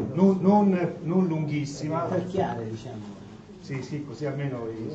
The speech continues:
Speaker 1: sommelier si,
Speaker 2: Ma
Speaker 1: si
Speaker 2: si è fatto
Speaker 1: distrae.
Speaker 2: tre birre, diciamo, da malti chiari,
Speaker 1: Da
Speaker 2: ora
Speaker 1: malti,
Speaker 2: si
Speaker 1: sì,
Speaker 2: passa
Speaker 1: tre birre da malti chiari, molto caratterizzate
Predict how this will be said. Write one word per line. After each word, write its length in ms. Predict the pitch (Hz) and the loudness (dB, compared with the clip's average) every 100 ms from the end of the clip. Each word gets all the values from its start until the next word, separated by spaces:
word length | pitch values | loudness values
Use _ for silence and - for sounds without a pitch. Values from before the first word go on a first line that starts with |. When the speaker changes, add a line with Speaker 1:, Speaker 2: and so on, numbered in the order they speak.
| 104 | -8
Speaker 1:
sommelier 440 | 98 113 117 139 - | -10 -8 -6 -4 -6
si, 240 | 95 110 | -8 -8
Speaker 2:
Ma 60 | 151 | -6
Speaker 1:
si 40 | 120 | -6
Speaker 2:
si 40 | |
è 20 | 151 | -4
fatto 280 | 165 156 147 | -4 -2 -2
Speaker 1:
distrae. 160 | 160 156 | -2 0
Speaker 2:
tre 80 | |
birre, 380 | 180 160 160 151 | 2 2 4 2
diciamo, 500 | 135 - 170 147 135 104 85 - - - | 0 -4 -2 -2 -2 -6 -16 -18 -20 -4
da 140 | 147 | 0
malti 400 | 151 156 139 196 | 0 0 -2 -2
chiari, 380 | 143 143 123 117 | 0 0 0 -2
Speaker 1:
Da 100 | 143 | 0
Speaker 2:
ora 100 | 170 | 2
Speaker 1:
malti, 280 | 190 180 - | 4 4 2
Speaker 2:
si 60 | |
Speaker 1:
sì, 80 | - - | 0 0
Speaker 2:
passa 120 | - | 2
Speaker 1:
tre 100 | 233 | 4
birre 260 | 180 214 190 | 4 6 6
da 120 | 170 | 4
malti 340 | 175 180 180 196 | 4 2 4 2
chiari, 440 | 208 214 202 170 | 2 4 6 4
molto 320 | 156 190 185 | 4 2 2
caratterizzate 1120 | 156 151 151 147 143 143 156 147 139 127 113 | 2 2 0 -2 -2 0 2 2 0 -4 -6